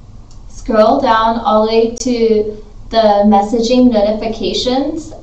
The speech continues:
and in the buyer opt-out section,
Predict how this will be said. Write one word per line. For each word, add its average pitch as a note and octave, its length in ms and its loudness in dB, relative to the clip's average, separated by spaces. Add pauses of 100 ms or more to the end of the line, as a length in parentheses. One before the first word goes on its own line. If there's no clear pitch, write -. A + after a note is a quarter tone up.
(420)
and A3+ 380 -2
in A#3+ 100 2
the A3+ 220 0
buyer G#3 400 2
opt-out G3+ 640 2
section, G3+ 600 -6